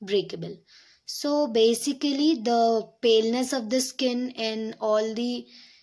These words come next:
lips, ear, and nail bed we can see, where skin becomes, loses its elasticity and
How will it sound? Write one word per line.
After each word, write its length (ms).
lips, 640
ear, 440
and 280
nail 300
bed 200
we 100
can 280
see, 400
where 260
skin 400
becomes, 680
loses 480
its 300
elasticity 1040
and 380